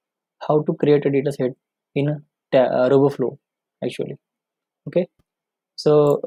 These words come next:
uh, first of all, you need to have a RoboFlow account. You can,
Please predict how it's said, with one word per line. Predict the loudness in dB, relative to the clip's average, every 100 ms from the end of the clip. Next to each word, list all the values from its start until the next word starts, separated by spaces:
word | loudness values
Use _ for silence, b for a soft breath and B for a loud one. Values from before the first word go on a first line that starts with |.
| -2
uh, | 0 0 -2 -4 _ _ _
first | -4 -4
of | 0
all, | 2
you | 4 2
need | 0 2
to | 2 2 -2 _ _ _ _ -4
have | 2 4
a |
RoboFlow | 6 4 4 2 2
account. | 0 -4 -6 _ _ _ _ _ _ _ _ _ _ _ _ _ _ _ _ _ _ _ _ _ _ -8
You | 2
can, | 2 2